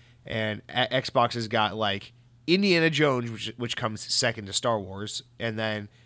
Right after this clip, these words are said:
nothing from Marvel, you know, Pirates, which comes second to Marvel. You know, Disney comes second to Marvel. In my personal opinion, I'd rather have Indiana Jones over Star Wars. I'd rather have Pirates of the Caribbean over Marvel. You know, I'd, I'd rather have, like, true Disney, like Pirates of the Caribbean. But I think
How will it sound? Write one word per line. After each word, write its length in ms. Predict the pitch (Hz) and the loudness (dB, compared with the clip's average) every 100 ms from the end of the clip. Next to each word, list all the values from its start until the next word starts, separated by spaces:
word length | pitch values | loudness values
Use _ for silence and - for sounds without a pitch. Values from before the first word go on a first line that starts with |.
| _ | _
nothing 420 | 107 127 123 127 110 | -2 0 2 -2 -4
from 180 | 117 | -4
Marvel, 500 | 107 113 117 95 90 - - | 0 2 0 -2 -12 -12 -6
you 80 | |
know, 80 | 113 | -6
Pirates, 680 | 117 - 143 113 98 - - - - - | -2 4 4 4 -4 -6 -10 -12 -20 -12
which 380 | 117 113 - - | -4 -2 -2 -4
comes 360 | - 104 104 - | -4 -4 -2 -2
second 480 | - 107 98 92 - | 0 -2 -6 -10 -10
to 100 | 101 | -10
Marvel. 380 | 101 95 92 | -8 -8 -10
You 80 | 95 | -8
know, 100 | 98 | -8
Disney 340 | 95 120 110 107 | -4 -4 -4 -8
comes 220 | 107 104 | -8 -6
second 240 | 110 98 | -6 -6
to 60 | 104 | -6
Marvel. 280 | 107 104 - - - | -4 -4 -8 -16 -8
In 60 | |
my 120 | 123 127 | -4 0
personal 440 | - 233 226 196 | 6 8 8 4
opinion, 380 | 135 131 123 123 - - - | 4 0 0 -2 -12 -6 4
I'd 120 | 160 | 6
rather 180 | 151 131 | 8 6
have 120 | 117 | 2
Indiana 340 | - 139 127 120 | -2 0 2 2
Jones 260 | 120 113 | 2 2
over 160 | 117 110 | -2 -2
Star 240 | - 117 | 0 0
Wars. 200 | 113 113 | 2 0
I'd 80 | 123 | 0
rather 180 | 127 110 | 2 2
have 160 | 104 | 0
Pirates 260 | - 139 127 | 4 4 4
of 40 | |
the 60 | 120 | -2
Caribbean 460 | 127 123 120 117 110 | -2 0 0 0 0
over 360 | 107 101 101 - - - - | -2 -2 -6 -8 -20 -20 -6
Marvel. 480 | 117 117 113 113 107 | 4 4 6 2 0
You 140 | 123 | 0
know, 100 | 110 | -2
I'd, 240 | 101 120 | 0 -2
I'd 140 | 87 113 | -2 0
rather 120 | 123 | 2
have, 120 | 110 | 2
like, 160 | 104 95 | 0 -2
true 260 | - 139 | -2 0
Disney, 380 | 120 117 107 98 | 0 0 -2 -4
like 160 | 92 90 | -6 -4
Pirates 260 | 110 95 | -4 -4
of 60 | 104 | -6
the 60 | 95 | -6
Caribbean. 400 | 107 95 92 92 | -6 -6 -8 -2
But 240 | 104 95 - - - - | -2 -2 -8 -20 -20 -16
I 120 | - 123 | -6 -2
think 340 | 160 151 127 | 0 0 -2